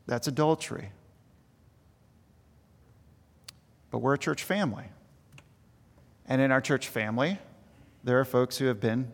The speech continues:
divorced and remarried, and it wouldn't fit the exception clause. So, did you commit adultery? Yes, you did. What should you do?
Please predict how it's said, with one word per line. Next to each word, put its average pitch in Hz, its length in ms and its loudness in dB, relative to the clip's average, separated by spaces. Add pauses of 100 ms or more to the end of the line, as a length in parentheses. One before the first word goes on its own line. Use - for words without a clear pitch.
(100)
divorced 110 640 -4
and 131 120 -2
remarried, 139 600 2 (1200)
and 135 120 4
it 139 80 4
wouldn't 160 260 4
fit - 180 -2
the 160 100 2
exception 160 500 -2
clause. - 540 -8 (2000)
So, 139 440 4 (640)
did 120 120 0
you 127 80 -2
commit 151 220 2
adultery? - 540 0 (1800)
Yes, 156 420 0
you 127 80 -2
did. 135 320 -4 (2000)
What 139 180 2
should 139 220 -2
you 156 60 -2
do? 180 320 0